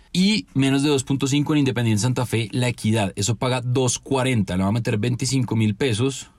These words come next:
y el pago potencial son sesenta mil pesos. Entonces ahí está, menos de dos punto cinco goles en los dos partidos del lunes. Son equipos muy cerrados, son equipos que la verdad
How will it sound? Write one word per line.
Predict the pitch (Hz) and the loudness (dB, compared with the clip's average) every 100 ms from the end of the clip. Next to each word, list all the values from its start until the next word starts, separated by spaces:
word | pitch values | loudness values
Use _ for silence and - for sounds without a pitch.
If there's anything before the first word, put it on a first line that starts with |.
| - - | -20 -4
y | 165 | 0
el | 160 | 0
pago | 147 156 147 | 0 0 2
potencial | 147 147 151 - 147 135 139 - | 0 0 0 0 2 2 0 -4
son | - 131 123 131 135 - | -2 0 2 0 -2 -6
sesenta | - 135 131 117 104 | -4 -2 0 0 2
mil | 117 123 | 2 2
pesos. | 110 127 98 82 - - - - | 0 -2 -2 -6 -12 -18 -18 -8
Entonces | 101 113 107 113 - | -4 -2 -2 -4 -4
ahí | 117 110 | -2 -2
está, | 110 - 170 170 - - - | -2 0 -2 -2 -12 -12 -2
menos | 143 156 156 | 2 2 2
de | 151 | 2
dos | 131 | 0
punto | - 135 131 | 0 -2 0
cinco | 135 135 | 0 0
goles | 139 170 170 - | 0 0 -2 -2
en | 127 | 0
los | 120 113 | 0 0
dos | 110 | -2
partidos | 123 104 131 135 | -2 -4 0 0
del | 123 117 | 0 2
lunes. | 170 208 196 - - - - | 2 2 2 -2 -10 -20 -12
Son | - 131 127 - | -4 -2 -2 -4
equipos | 123 117 131 127 127 - | -6 -4 -4 -2 -4 0
muy | 131 151 | 2 4
cerrados, | 135 123 135 156 147 | 2 0 0 2 2
son | 135 120 | 0 -2
equipos | 104 117 120 | -2 -2 -2
que | - 123 127 | -2 -2 0
la | 117 110 | -2 0
verdad | 107 104 110 | 0 0 -2